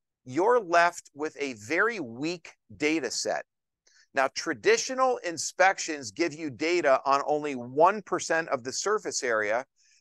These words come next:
meaning you're ninety-nine percent blind to where those problems are in the first place. Boil it all down, and we've learned that tank inspection in today's world is still a manual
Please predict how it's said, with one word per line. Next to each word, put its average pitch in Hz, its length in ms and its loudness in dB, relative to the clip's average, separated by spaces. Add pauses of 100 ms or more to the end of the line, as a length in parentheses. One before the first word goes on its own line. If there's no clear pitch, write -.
(100)
meaning 196 480 -2
you're 170 220 0
ninety-nine 190 1040 0
percent 170 420 -2
blind 127 800 2 (140)
to 147 80 -6
where 160 280 2
those 175 220 -2
problems 151 580 4
are 143 340 4
in 127 120 -8
the 131 80 -14
first 185 400 -2
place. 87 440 -6 (640)
Boil 190 420 6
it 247 100 8
all 202 200 8
down, 127 480 0 (340)
and 147 140 -2
we've 151 220 -2
learned 196 560 0
that - 260 0
tank 196 400 0
inspection 165 800 0
in 135 140 -8
today's 156 560 -4
world 151 480 2
is 117 180 -6
still 165 640 0
a 131 120 -8
manual 196 960 0